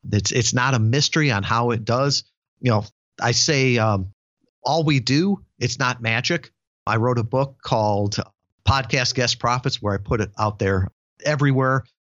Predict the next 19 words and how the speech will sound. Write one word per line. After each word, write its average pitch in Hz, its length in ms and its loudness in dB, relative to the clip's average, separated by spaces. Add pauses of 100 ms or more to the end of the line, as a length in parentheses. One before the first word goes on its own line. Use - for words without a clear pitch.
(100)
on 101 180 0
how 113 260 0
we 113 140 2
do 95 240 0
it. 82 160 -4
All, 92 240 0
all 117 240 -2 (120)
we 131 100 2
do 120 200 2
at 104 200 -2
Interview 123 360 2
Valet 107 380 2
is 90 180 0
really, 95 440 2 (480)
we 120 180 2
do 123 180 2
it 95 100 -2
for 101 260 0
you. 78 260 0